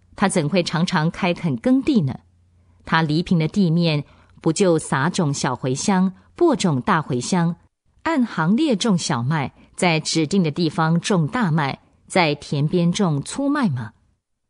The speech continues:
因为他的神教导他，指教他正确的方法。打小茴香是不用尖耙的，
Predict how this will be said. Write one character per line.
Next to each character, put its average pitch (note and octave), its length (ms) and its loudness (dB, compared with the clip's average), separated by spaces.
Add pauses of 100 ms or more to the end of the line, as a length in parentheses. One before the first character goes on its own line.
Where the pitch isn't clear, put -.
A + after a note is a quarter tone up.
(200)
因 F#4 100 0
为 F#4+ 120 2
他 - 120 -4
的 D#4 120 -2
神 D#3+ 280 0
教 D4 200 -2
导 D3 180 -6
他， D3+ 320 -4 (420)
指 D#3+ 220 2
教 F3 240 2
他 D#3+ 240 -2
正 A3 260 2
确 F3 160 -2
的 C3+ 80 -2
方 D3+ 240 -2
法。 - 360 -6 (580)
打 D#3 160 2
小 D#3+ 180 -2
茴 C#3 160 -2
香 E3+ 300 0
是 F3 160 0
不 D3 140 -4
用 D#3 200 0
尖 F3+ 240 2
耙 B2 280 -4
的， B2 200 -4